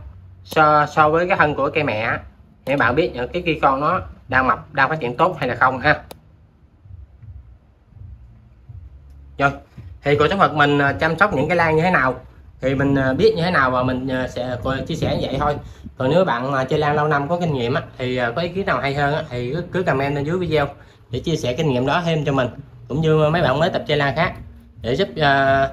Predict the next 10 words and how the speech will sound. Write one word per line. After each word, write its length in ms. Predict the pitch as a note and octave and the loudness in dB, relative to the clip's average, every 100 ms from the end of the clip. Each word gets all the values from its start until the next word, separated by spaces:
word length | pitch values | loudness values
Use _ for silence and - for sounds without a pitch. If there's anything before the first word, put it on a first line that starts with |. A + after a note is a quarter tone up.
| - | -4
chúng 140 | E3+ F3 | -4 0
ta 180 | D#3 | 2
có 80 | D3 | 2
những, 260 | E3 A#2+ D#3 | 0 0 0
à, 320 | E3+ D3 C#3 - - - - - - - | 0 0 -2 -4 -20 -20 -20 -20 -12 0
cái 80 | |
lan 160 | D#3 D3 | 2 2
thật 80 | B2+ | 0
là 80 | B2 | -4
đẹp 220 | A2 G#2+ | -6 -6